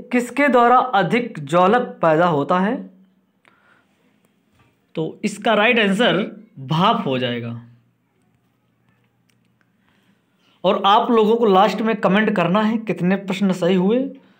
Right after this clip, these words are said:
फिफ्टी में से। निम्नलिखित में से किस में सर्वोच्च विशिष्ट ऊष्मा का मान होता है, तो जल में, जल में विशिष्ट ऊष्मा का मान होता है। आगे आते हैं, ऊष्मा का सबसे अच्छा चालक,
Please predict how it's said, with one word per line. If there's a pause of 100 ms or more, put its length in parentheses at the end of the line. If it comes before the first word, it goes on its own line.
(340)
फिफ्टी
में
से। (520)
निम्नलिखित
में
से
किस
में
सर्वोच्च
विशिष्ट
ऊष्मा
का
मान
होता
है, (1700)
तो
जल
में, (360)
जल
में (1000)
विशिष्ट
ऊष्मा
का
मान
होता
है।
आगे
आते
हैं, (600)
ऊष्मा
का
सबसे
अच्छा
चालक,